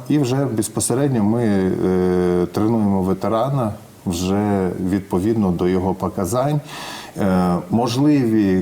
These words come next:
коригування під час тренувального процесу, адже, е, він так само під час, е, фізичної реабілітації може проходити якісь ще медичні, е,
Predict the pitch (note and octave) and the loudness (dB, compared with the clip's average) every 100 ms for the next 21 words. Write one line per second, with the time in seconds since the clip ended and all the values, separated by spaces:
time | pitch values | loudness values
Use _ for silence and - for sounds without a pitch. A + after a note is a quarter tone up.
0 | F#2 B2 A#2 A#2 A2+ A#2 A2+ G2 F2+ F2 | -2 -2 0 0 2 2 2 2 2 0
1 | G#2+ F#2 A2 F#2+ G#2 G2+ G2 G2+ A2 A#2+ | -2 -2 -2 -2 0 0 2 2 0 -2
2 | D3+ D3 G3+ G3+ - A#2+ A2+ G#2 G2 G2+ | -2 -2 -2 -2 -2 -2 0 0 0 0
3 | F#2+ F#2 F#2 G2 G2 F#2+ F#2 F2+ F2+ G2+ | 2 0 -2 -2 0 0 2 0 0 0
4 | A#2 G2 G2+ - A2 G2 F#2 G2+ - G2 | -2 -2 -4 -2 0 0 0 -4 -2 -2
5 | F#2 - G2 F#2 F2+ F#2 E2 C2+ - - | -2 -4 -2 -2 0 -2 -6 -14 -18 -20
6 | - - - - A2 G2 B2+ B2+ D3+ D3 | -18 -16 -16 -4 0 0 0 -2 0 0
7 | C#3 C#3 C#3 C#3 C3+ C3 G2 G2 A#2 A#2+ | 0 0 -2 -2 -2 -2 -2 0 0 -2
8 | A#2+ G2 - A2+ A2 G2 F#2+ A#2 G#2+ - | -2 -4 -2 -2 -2 -2 -2 -2 -4 -2
9 | G#2 F#2+ - - - - - G#2 A#2 G#2+ | -4 -4 -10 -14 -14 -14 -4 0 2 2
10 | A2+ G2+ - - D#2+ D2+ - E2+ E2 D#2+ | 2 2 0 -4 -2 -2 -4 -2 -2 0
11 | D#2+ D#2+ D#2+ D#2+ D#2+ | 0 0 0 -2 -2